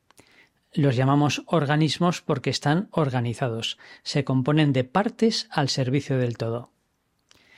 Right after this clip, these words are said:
Las plantas nacen, crecen, se reproducen y mueren. Los animales despliegan una mayor interacción con el medio. Los seres vivos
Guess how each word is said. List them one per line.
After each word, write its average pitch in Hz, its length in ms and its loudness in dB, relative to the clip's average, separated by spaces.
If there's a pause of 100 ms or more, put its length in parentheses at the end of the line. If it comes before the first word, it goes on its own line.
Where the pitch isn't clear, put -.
(180)
Las - 180 -2
plantas 151 640 2
nacen, 170 680 2
crecen, 147 640 0
se 139 160 -2
reproducen 135 580 0
y 135 40 4
mueren. 123 440 0 (720)
Los 131 300 -2
animales 160 580 4
despliegan 208 720 0
una 202 220 4
mayor 190 280 4
interacción 143 640 2
con 127 160 0
el 117 140 0
medio. 117 400 -4 (1300)
Los 139 160 -2
seres 156 280 4
vivos 160 520 0